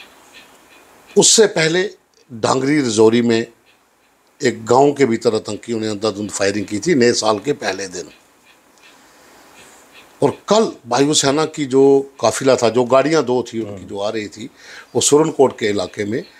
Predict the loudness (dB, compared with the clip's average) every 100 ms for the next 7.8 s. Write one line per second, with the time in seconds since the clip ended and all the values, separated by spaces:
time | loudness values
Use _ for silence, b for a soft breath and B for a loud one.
0 | b _ -2 2 2 2 2 0 0 0
1 | 0 -2 -10 -12 -10 -10 -12 -16 _ _
2 | _ b b b b b b b b -10
3 | 0 2 4 4 4 4 6 4 -2 -4
4 | -2 -2 -2 -2 -4 -2 2 2 2 -2
5 | -2 -6 -4 -2 -2 -2 -4 -4 -8 b
6 | b b b b b b 2 4 4 0
7 | 4 4 4 4 4 2 -4